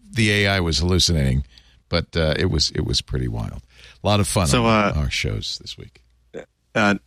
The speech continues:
Speaker 2: Nirav Patel, uh, happened to swing by the Phison suite at C E S, uh, and personally broke down a framework right in front of
Speaker 1: Oh,
Speaker 2: us, which
Speaker 1: how
Speaker 2: is pretty
Speaker 1: cool.
Speaker 2: impressive to see.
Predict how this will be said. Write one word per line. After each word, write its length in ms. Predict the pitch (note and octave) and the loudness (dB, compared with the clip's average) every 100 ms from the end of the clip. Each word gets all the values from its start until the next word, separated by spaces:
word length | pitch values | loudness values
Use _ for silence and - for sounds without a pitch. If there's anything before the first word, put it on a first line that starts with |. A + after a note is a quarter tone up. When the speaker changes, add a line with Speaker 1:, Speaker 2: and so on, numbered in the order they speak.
| - | -2
Speaker 2:
Nirav 300 | A#2 A#2+ A2 | 0 2 0
Patel, 520 | A#2+ C3 B2+ A#2 G#2 G#2 | -2 0 2 2 0 0
uh, 260 | G2 F#2 - | 0 0 0
happened 300 | A#2+ G#2+ F#2+ | -4 -2 -4
to 60 | |
swing 240 | - A#2 G#2+ | -2 0 2
by 140 | G#2 | 2
the 60 | F#2+ | 0
Phison 680 | A#2 A#2 G#2+ G2 F#2 F2+ F2 | 0 0 2 2 2 0 -4
suite 340 | - G2+ F2+ | -2 -2 0
at 120 | F#2+ - | -4 -4
C 260 | A2 F#2 | 0 2
E 40 | G#2 | 2
S, 440 | G#2 - - - _ _ - | 2 0 -2 -6 _ _ -8
uh, 240 | F#2+ F#2 - | -2 0 0
and 200 | F2+ - | -2 -4
personally 580 | - C#3 - A2+ G#2 F#2 | -2 0 0 2 2 2
broke 280 | G#2 G2+ | 0 -2
down 220 | A2+ G2 F2+ | 0 -2 -2
a 40 | |
framework 600 | - A#2 F#2+ E2+ - - | -2 -2 0 -2 -4 -6
right 120 | F#2+ G#2 | -2 0
in 40 | |
front 220 | A#3 B3+ E3+ | 2 2 2
of 40 | |
Speaker 1:
Oh, 20 | D#2+ | 0
Speaker 2:
us, 200 | - - | -4 -8
which 100 | - | -4
Speaker 1:
how 100 | D#3+ | -4
Speaker 2:
is 60 | |
pretty 180 | - G3 | 0 2
Speaker 1:
cool. 80 | A3 | 2
Speaker 2:
impressive 280 | F#2+ E2+ - | 0 -2 -6
to 80 | E2+ | -8
see. 240 | - E2+ | -8 -8